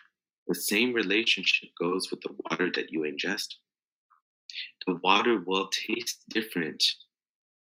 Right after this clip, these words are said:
after you acknowledge it for what it is. When you shower, don't just shower and scrub your body.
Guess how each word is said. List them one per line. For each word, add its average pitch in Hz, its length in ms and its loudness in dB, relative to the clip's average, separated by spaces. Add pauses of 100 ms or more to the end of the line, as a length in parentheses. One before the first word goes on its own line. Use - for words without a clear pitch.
after 95 640 2 (320)
you 92 300 2 (340)
acknowledge 85 1080 0
it - 300 -2 (140)
for 76 100 -10
what 76 180 -2
it 69 140 -2
is. 87 420 -2 (800)
When 101 240 2
you 110 120 0
shower, 104 640 2 (1600)
don't 95 240 0
just - 200 4
shower 104 460 6
and 87 160 -2
scrub - 280 0
your 82 120 -2
body. 101 440 2